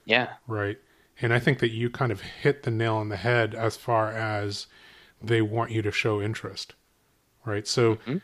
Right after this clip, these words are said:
Speaker 2: I think that questions that express your interest in the job and clarifications on, you know, things about the job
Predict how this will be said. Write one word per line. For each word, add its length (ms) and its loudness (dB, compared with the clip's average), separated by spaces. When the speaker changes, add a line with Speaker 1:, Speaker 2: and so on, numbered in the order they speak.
Speaker 2:
I 80 4
think 240 2
that 140 -4
questions 640 0
that 280 -4
express 520 -2
your 240 -4
interest 520 -4
in 200 -2
the 80 -2
job 560 -2
and 260 -4
clarifications 960 -4
on, 400 -6
you 80 -2
know, 80 2
things 320 0
about 340 4
the 80 -4
job 460 -2